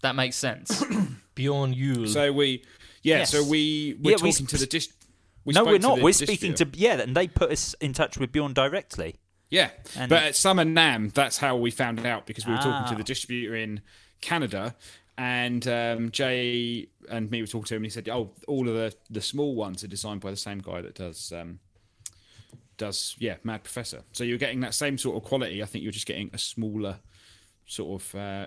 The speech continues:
Speaker 3: enclosure, but
Speaker 4: Yeah.
Speaker 3: they're, they're, they're wicked, and they do look great, I think.
Speaker 4: Yeah, they,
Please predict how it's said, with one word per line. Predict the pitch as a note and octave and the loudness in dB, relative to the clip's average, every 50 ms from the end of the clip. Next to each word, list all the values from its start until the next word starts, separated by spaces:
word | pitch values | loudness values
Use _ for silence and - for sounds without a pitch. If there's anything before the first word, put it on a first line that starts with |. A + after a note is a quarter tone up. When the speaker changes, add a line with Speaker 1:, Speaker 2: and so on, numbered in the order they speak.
| - _ - | -12 _ -10
Speaker 3:
enclosure, | A#2+ A2 B2 B2 A#2 G#2+ F2+ F2 E2+ - _ _ - | -10 -8 -6 -6 -6 -6 -6 -10 -12 -14 _ _ -8
but | C#3 D3 | -4 -2
Speaker 4:
Yeah. | E3+ | -2
Speaker 3:
they're, | E3 D#3 - E3 D#3+ D#3 | -2 -2 -2 -4 -4 -4
they're, | - - - - | -6 -8 -6 -4
they're | D3 D3 | -2 0
wicked, | F3 E3 - B2+ - | -2 -2 -2 -4 -6
and | - C3+ C#3 | -4 -2 -2
they | C#3 C#3 | -2 -2
do | C3 - D#3+ D3 B2+ | -2 0 0 0 2
look | B2+ C3 B2+ - - - - - | 2 0 0 -2 -4 -10 -14 -6
great, | - A2 G#2+ F#2+ F2+ - - | -4 -4 -4 -4 -6 -12 -16
I | E2+ | -18
think. | - - D#2+ D#2+ - - - | -14 -14 -14 -14 -14 -12 -10
Speaker 4:
Yeah, | F#2+ D#2+ C#2 C2+ - | -10 -10 -10 -6 -4
they, | G2 G#2 G2+ | -4 -4 -4